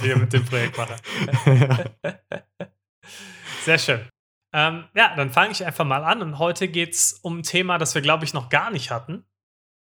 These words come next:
Speaker 1: Und zwar
Speaker 2: Das sagst du jedes Mal und dann hab ich so in der letzten Folge hab ich genau das
Speaker 1: Äh,
Speaker 2: gemacht,
Speaker 1: ja,
Speaker 2: ja.
Speaker 1: diesmal nicht, aber es ist ein Thema, das dich natürlich auch interessiert, weil du sagst ja
Speaker 2: Mhm.
Speaker 1: gerade, du wartest gerade eigentlich aufs Basketballspiel, ist dir anscheinend wichtiger als unsere Community.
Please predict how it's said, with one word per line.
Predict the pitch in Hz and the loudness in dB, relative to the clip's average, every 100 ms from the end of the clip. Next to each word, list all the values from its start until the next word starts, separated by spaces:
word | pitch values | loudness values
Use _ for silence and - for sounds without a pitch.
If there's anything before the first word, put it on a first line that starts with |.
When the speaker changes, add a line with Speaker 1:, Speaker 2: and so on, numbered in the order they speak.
| _ _ _ | _ _ _
Speaker 1:
Und | 143 | -8
zwar | - 170 | -2 6
Speaker 2:
Das | 170 180 | 6 8
sagst | 175 - 185 | 6 4 6
du | |
jedes | 151 190 220 165 | 8 8 6 4
Mal | 196 202 | 6 6
und | 202 | 6
dann | 165 151 | 6 6
hab | 170 | 6
ich | 180 - | 4 2
so | |
in | 160 147 | 4 6
der | 143 | 6
letzten | 143 156 - 160 | 6 4 2 2
Folge | - 139 139 120 | 6 4 6 4
hab | 123 127 | 2 -2
ich | 117 | 2
genau | 139 135 131 | 4 6 4
das | 123 123 - | 4 2 0
Speaker 1:
Äh, | |
Speaker 2:
gemacht, | 135 151 185 190 | 4 6 6 4
Speaker 1:
ja, | |
Speaker 2:
ja. | - | 2
Speaker 1:
diesmal | 202 202 170 | 2 2 2
nicht, | 180 190 | 2 2
aber | 170 170 | 4 4
es | 190 | 4
ist | 196 196 | 0 -2
ein | |
Thema, | 185 190 190 170 | 2 4 4 4
das | 160 156 | 4 0
dich | - 156 | -2 -4
natürlich | 160 151 147 175 | -4 -4 -4 -2
auch | 180 | -2
interessiert, | 202 - 139 143 147 143 | -4 -4 -4 -2 -2 2
weil | 139 135 139 - 151 | 4 6 4 0 -8
du | 135 | -2
sagst | 143 - 135 | 2 6 6
ja | 160 | 6
Speaker 2:
Mhm. | |
Speaker 1:
gerade, | 151 147 | 4 2
du | 139 | 0
wartest | 139 143 151 - | 2 2 0 -2
gerade | 151 147 | 0 2
eigentlich | 147 135 135 | 0 -2 -2
aufs | 123 - | -4 4
Basketballspiel, | 147 165 147 131 123 - 151 | 4 4 0 -2 0 -2 -2
ist | 151 - | -4 0
dir | 139 | 0
anscheinend | 123 131 123 | 0 0 -2
wichtiger | 123 139 131 | -4 -4 -6
als | 123 | -6
unsere | 131 123 | -8 -10
Community. | 127 123 139 151 123 147 | -4 -2 0 -2 -4 -6